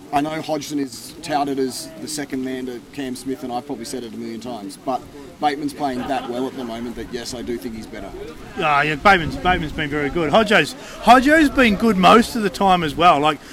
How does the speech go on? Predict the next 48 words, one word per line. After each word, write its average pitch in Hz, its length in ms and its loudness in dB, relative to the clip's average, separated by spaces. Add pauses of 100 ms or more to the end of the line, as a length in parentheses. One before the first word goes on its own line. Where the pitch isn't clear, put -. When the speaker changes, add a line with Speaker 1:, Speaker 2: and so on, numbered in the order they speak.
(160)
Speaker 2:
a 156 60 -4
couple 208 260 4
of 170 80 0
kicks - 260 -2
that 196 80 2
he 170 100 4
put 185 180 0
in 170 100 4
today, 156 300 4
just 147 180 -4
really 190 300 2
smart. 170 340 4 (280)
He's 196 120 0
making 302 360 6
some 226 300 4
blues. 165 300 2
Like 170 220 -2
that 202 240 0
pass 208 340 4
that 214 80 -4
he 185 140 0
did 170 200 2 (300)
when 196 140 2
we 190 60 2
were 185 100 6
in 185 60 4
a 180 40 2
really 247 280 4
good 202 180 0
position 180 340 -2
early 156 200 -2
on 175 160 -2
in 170 80 -6
the 147 80 -6
game, 147 260 2
and 151 40 -6
he 151 60 -6
did 180 140 -6
that 156 220 -4
pass 190 340 2
that 151 80 -10 (280)
went 180 140 2
along 165 180 -2
the 147 60 -6
ground, 170 280 0
I 147 80 -6
think 143 180 -8
Speaker 1:
Yeah. 113 60 -14